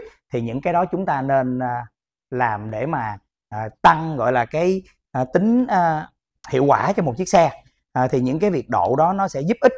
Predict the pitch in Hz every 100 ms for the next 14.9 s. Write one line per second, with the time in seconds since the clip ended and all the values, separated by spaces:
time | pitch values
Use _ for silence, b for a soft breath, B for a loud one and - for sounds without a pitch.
0 | - 143 123 117 110 90 _ - 113 113
1 | 107 104 101 151 175 214 208 113 92 113
2 | 120 139 131 151 156 190 B B _ 131
3 | 139 143 143 131 113 - _ - 131 156
4 | 214 151 113 175 139 104 139 127 - -
5 | 196 - 104 127 135 131 135 135 165 160
6 | 98 127 190 156 143 127 104 - _ 120
7 | 143 127 107 160 147 - 113 117 143 180
8 | 147 110 156 196 220 240 127 113 101 -
9 | 156 131 101 113 b b _ 117 120 127
10 | 135 127 - 180 147 110 127 120 113 110
11 | 98 104 117 131 175 110 98 151 - 123
12 | 135 120 101 92 113 147 B B _ 165
13 | 156 143 107 190 - 131 95 113 82 95
14 | - 120 160 139 95 110 135 113 131